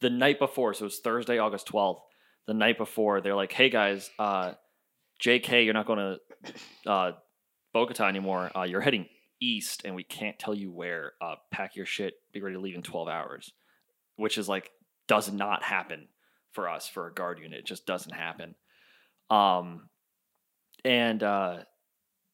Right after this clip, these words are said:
what was it? So we were like, "Okay. So in the group chat with the rest of my guys, like, with my crew," so it was a crew of, uh, hold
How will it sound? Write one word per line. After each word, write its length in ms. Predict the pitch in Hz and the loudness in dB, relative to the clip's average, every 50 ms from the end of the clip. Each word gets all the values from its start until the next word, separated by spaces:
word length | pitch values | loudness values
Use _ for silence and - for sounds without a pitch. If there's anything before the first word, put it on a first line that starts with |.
| _ _ _ _ | _ _ _ _
what 180 | - 110 104 104 | -2 0 0 0
was 140 | 101 92 87 | 0 -4 -6
it? 160 | 90 87 - - | -6 -8 -4 0
So 220 | - 120 110 110 | 2 4 6 6
we 120 | 110 117 | 6 6
were 200 | 117 117 123 123 | 4 4 4 6
like, 200 | 113 110 104 - | 6 6 4 4
"Okay. 340 | 104 127 131 - 113 110 117 | 2 0 2 4 6 6 6
So 180 | 110 - 110 110 | 4 2 0 -2
in 180 | 107 98 123 | 0 0 0
the 60 | 120 110 | 0 0
group 180 | 117 120 113 - | 0 0 0 2
chat 160 | - 107 107 | 2 2 2
with 100 | 110 - | 2 0
the 60 | 104 | 0
rest 140 | 104 101 - | -2 -2 -2
of 40 | - | -4
my 100 | 101 98 | -4 -2
guys, 360 | 104 101 98 95 95 90 - | 0 2 2 0 0 -4 -8
like, 140 | 90 - - | -12 -12 -12
with 140 | - 92 - 92 | -16 -14 -8 -8
my 100 | 92 98 | -8 -6
crew," 400 | - - 110 101 92 92 90 85 | -2 -2 0 0 0 -2 -6 -8
so 120 | - - 98 | -10 -12 -10
it 20 | |
was 80 | 87 90 | -10 -10
a 40 | - | -8
crew 260 | - - 107 101 95 | -4 -2 -2 -2 -2
of, 60 | 90 - - - - - - - - | -4 -10 -16 -18 -16 -16 -14 -10 -10
uh, 300 | 90 85 85 82 80 - - _ _ _ _ _ _ _ _ _ _ _ _ _ _ _ - - _ _ _ _ _ _ _ - | -8 -8 -8 -8 -10 -10 -14 _ _ _ _ _ _ _ _ _ _ _ _ _ _ _ -20 -20 _ _ _ _ _ _ _ -16
hold 120 | - | -14